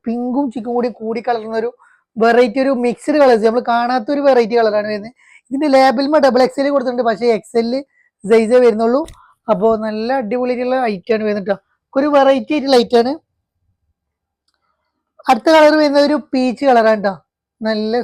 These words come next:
സൂപ്പർ പീച്ച് കളർ, നല്ല കാണാൻ ഭംഗിയുള്ള അടിപൊളി വെറൈറ്റി പീച്ച്. ലെങ്ത് കാര്യങ്ങളൊക്കെ ഉണ്ട്, അമ്പത്തഞ്ച് ഇഞ്ചോളം ലെങ്ത് കാര്യങ്ങൾ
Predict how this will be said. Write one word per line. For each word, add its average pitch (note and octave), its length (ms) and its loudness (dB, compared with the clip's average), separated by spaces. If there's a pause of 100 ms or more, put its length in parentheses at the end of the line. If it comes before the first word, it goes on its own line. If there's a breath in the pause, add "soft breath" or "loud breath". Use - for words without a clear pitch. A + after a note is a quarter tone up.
സൂപ്പർ C4+ 480 -2 (180)
പീച്ച് G#3+ 340 -6
കളർ, A3 180 2 (100)
നല്ല G#3 200 -2
കാണാൻ A3 320 0
ഭംഗിയുള്ള A#3+ 340 -2 (440 loud breath)
അടിപൊളി A#3 760 0 (100)
വെറൈറ്റി G#3+ 460 2
പീച്ച്. A3+ 300 -2
ലെങ്ത് G3 260 -4
കാര്യങ്ങളൊക്കെ A#3 400 -2
ഉണ്ട്, A#3 100 -2 (460 soft breath)
അമ്പത്തഞ്ച് C4+ 560 0
ഇഞ്ചോളം C4+ 340 2
ലെങ്ത് A3 320 -4
കാര്യങ്ങൾ A#3+ 280 2